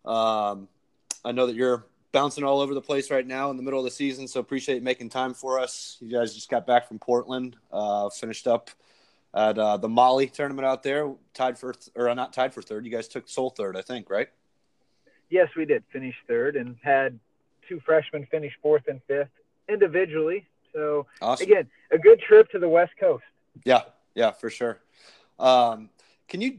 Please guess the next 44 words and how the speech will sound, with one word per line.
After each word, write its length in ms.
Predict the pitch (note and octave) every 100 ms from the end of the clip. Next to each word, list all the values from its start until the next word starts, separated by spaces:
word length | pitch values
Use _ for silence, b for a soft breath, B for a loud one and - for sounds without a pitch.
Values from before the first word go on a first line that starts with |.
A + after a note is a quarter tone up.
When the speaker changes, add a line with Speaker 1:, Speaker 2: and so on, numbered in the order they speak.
| -
Speaker 1:
can 140 | - G3
you 80 | A#3
tell 180 | B3 A3
the, 300 | G3+ E3+ -
the 80 | D#3
audience 400 | D3+ D#3 D#3+ C#3+
a 40 | D3
little 160 | D3+
bit, 220 | D3 D#3+
for 80 | C#3+
those 220 | D3+ D#3 C3+
that, 140 | B2+ _
that 200 | C3+ B2+
don't 200 | C#3+ C#3
know 140 | C#3
much 240 | C#3 C#3 C#3+
about 320 | B2+ C3 B2
you, 140 | B2+
just 420 | A#2 C3 - - -
a 40 | B2+
little 200 | D3 E3
bit 100 | D3+
about 300 | C3 C3+ B2
your 140 | C#3
background? 520 | C3+ C3 - C#3+ C3
You 60 | B2
had 100 | B2
a 60 | A#2+
strong 320 | - - C3 B2+
playing 360 | C3+ C3 B2+
background 600 | B2+ B2+ - B2+ B2+ B2 A#2+
and 200 | B2 B2+
coaching, 540 | C3+ C3 B2+ C#3 C3+
and, 240 | A2+ G#2+ G2 -
you 100 | A2+
know, 60 |
what 200 | A2 A#2
led 180 | A2+ A2+
you 80 | A2+
to 140 | A#2+
the 60 | A2
University 460 | A2+ A2 A2 -
of 60 | G#2+
Georgia? 380 | A2 A2+ A#2+